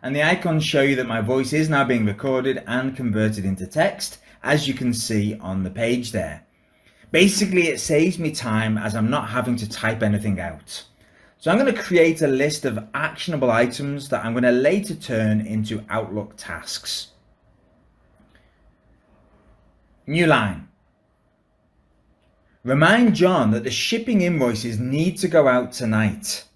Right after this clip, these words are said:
New line. Prepare the agenda notes and send them to Hayley, comma, John, comma,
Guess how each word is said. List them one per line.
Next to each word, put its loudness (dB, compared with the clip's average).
New 2
line. 4
Prepare 4
the 2
agenda 4
notes -4
and -6
send 2
them 0
to 2
Hayley, 0
comma, 0
John, 2
comma, -2